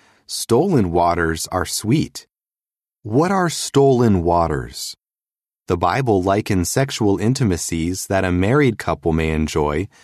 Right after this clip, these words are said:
to refreshing water. Husband and wife can find pleasure in appropriate sexual acts within their legal marriage. How different, though, with stolen waters.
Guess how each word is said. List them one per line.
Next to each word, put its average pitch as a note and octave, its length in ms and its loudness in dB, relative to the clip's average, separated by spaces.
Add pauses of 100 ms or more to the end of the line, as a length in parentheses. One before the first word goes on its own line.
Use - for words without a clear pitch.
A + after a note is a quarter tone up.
(120)
to C#3 100 2
refreshing B2+ 680 2
water. F2 440 0 (600)
Husband A2 460 2
and F#2 180 2
wife G2 380 2
can F#2+ 180 -2
find G2 360 -2
pleasure G2 500 0 (320)
in B2 120 2
appropriate D3+ 720 2
sexual A#2 560 0
acts F2 320 -2
within A#2+ 340 2
their G2+ 180 2
legal G2 360 2
marriage. E2+ 600 -2 (720)
How F#3 220 0
different, A#2+ 600 0
though, E2 260 2
with F#2+ 220 -2
stolen C#3+ 580 0
waters. C2 600 -6